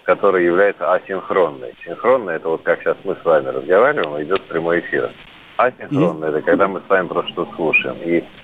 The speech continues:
Speaker 1: в этом смысле подкаст, ну, а, это такой же аудиотрек, как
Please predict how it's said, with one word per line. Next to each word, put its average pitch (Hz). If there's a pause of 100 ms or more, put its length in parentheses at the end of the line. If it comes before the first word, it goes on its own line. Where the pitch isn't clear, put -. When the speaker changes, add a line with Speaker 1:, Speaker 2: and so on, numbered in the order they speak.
(180)
Speaker 1:
в -
этом 107
смысле 120
подкаст, 117 (100)
ну, 113
а, 95 (300)
это 98
такой 123
же 110
аудиотрек, 107 (260)
как 92